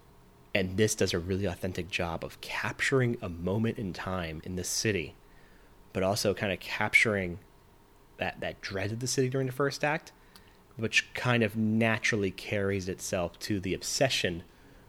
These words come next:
that, you know, Graysmith feels. And,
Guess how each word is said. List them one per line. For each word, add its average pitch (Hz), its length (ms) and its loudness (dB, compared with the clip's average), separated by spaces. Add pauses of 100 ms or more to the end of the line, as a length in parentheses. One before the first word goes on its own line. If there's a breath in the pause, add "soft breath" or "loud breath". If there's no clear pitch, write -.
(300 loud breath)
that, 92 260 -4
you 120 120 -6
know, 80 220 -8 (120)
Graysmith 104 440 -2
feels. 113 760 2
And, 95 180 -4